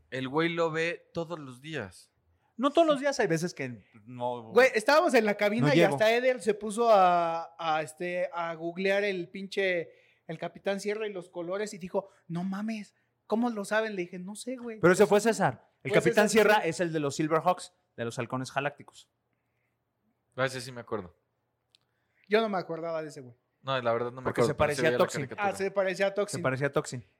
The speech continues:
Speaker 1: Pero
Speaker 3: Sí,
Speaker 1: ve, o
Speaker 3: con
Speaker 1: sea,
Speaker 3: los colores.
Speaker 2: No, mis referencias son Los Caballeros del Zodiaco, Dragon Ball y Mazinger Z.
Speaker 1: Mira, si
Speaker 2: Y
Speaker 1: un
Speaker 2: Batman.
Speaker 1: güey que, que rebasa los cuarenta años, ve de jalón Caballeros del Zodiaco, Mazinger Z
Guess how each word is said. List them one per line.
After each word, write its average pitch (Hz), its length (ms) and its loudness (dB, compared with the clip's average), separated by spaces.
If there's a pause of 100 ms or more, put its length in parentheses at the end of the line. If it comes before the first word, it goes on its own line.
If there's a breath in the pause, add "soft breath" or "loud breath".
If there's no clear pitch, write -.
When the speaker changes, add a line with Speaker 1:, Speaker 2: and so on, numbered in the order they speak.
Speaker 1:
Pero 131 180 0
Speaker 3:
Sí, 131 60 2
Speaker 1:
ve, 190 100 2
o 180 40 4
Speaker 3:
con 175 80 -2
Speaker 1:
sea, 170 100 -2
Speaker 3:
los 170 120 -10
colores. 170 540 -10
Speaker 2:
No, 226 260 10
mis 214 140 6
referencias 233 460 4
son 233 140 0
Los 214 100 0
Caballeros 185 360 6
del 170 120 0
Zodiaco, 214 800 -2
Dragon 165 360 4
Ball 226 320 6 (340)
y 123 100 -8
Mazinger 131 420 -4
Z. 113 100 -6
Speaker 1:
Mira, 131 320 2 (440)
si - 160 -2
Speaker 2:
Y - 40 4
Speaker 1:
un - 40 4
Speaker 2:
Batman. 240 200 10
Speaker 1:
güey 226 280 0
que, 170 140 -4
que - 280 -2
rebasa 170 360 0
los 165 180 -4
cuarenta 143 440 -2
años, 107 440 -14 (800)
ve 156 340 8
de 139 120 0
jalón 135 520 -2 (160)
Caballeros 143 400 2
del 120 140 -8
Zodiaco, 117 540 -8 (760)
Mazinger 185 640 2
Z 143 520 -4